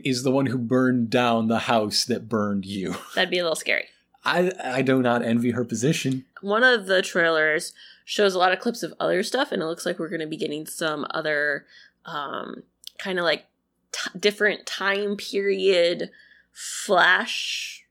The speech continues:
Speaker 1: Yeah. Like
Speaker 2: flash
Speaker 1: the,
Speaker 2: things,
Speaker 1: like
Speaker 2: dream
Speaker 1: that one dream
Speaker 2: sequences.
Speaker 1: sequence shall
Speaker 2: Yes.
Speaker 1: return.
Speaker 2: There, there's some other, uh, time period-y, costumey stuff like that.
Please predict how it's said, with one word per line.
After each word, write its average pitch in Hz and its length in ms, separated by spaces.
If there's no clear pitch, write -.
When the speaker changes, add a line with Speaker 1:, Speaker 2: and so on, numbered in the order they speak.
Speaker 1:
Yeah. 147 800
Like 147 160
Speaker 2:
flash 190 240
Speaker 1:
the, 135 100
Speaker 2:
things, 240 640
Speaker 1:
like 131 200
Speaker 2:
dream 131 80
Speaker 1:
that 143 160
one 135 180
dream - 160
Speaker 2:
sequences. 240 420
Speaker 1:
sequence 117 400
shall 110 240
Speaker 2:
Yes. 131 260
Speaker 1:
return. 82 420
Speaker 2:
There, 190 320
there's 180 520
some 180 200
other, 185 580
uh, 165 340
time 240 420
period-y, 214 680
costumey - 880
stuff - 480
like - 240
that. - 280